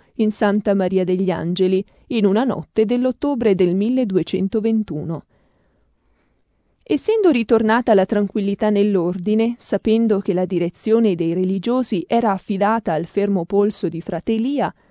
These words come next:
Francesco riprese le predicazioni, dirigendosi verso il mezzogiorno d'Italia.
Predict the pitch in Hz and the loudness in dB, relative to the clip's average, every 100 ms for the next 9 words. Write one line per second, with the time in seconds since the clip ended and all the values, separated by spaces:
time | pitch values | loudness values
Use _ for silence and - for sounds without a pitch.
0 | _ _ _ - 330 330 403 - 320 269 | _ _ _ -6 -6 0 -2 0 -2 -2
1 | 233 269 302 269 214 214 214 190 190 202 | -2 -2 -2 0 0 2 -2 -2 -4 -6
2 | - 190 180 180 202 208 - 233 240 233 | -4 0 2 2 -2 -4 -2 0 0 0
3 | 277 311 302 - 185 170 180 - 220 208 | -2 -4 -6 -4 -2 0 -2 -4 0 0
4 | 202 - 202 190 185 190 185 185 170 131 | 0 0 -2 0 -2 -4 -4 -4 -4 -6
5 | 156 170 | -4 -4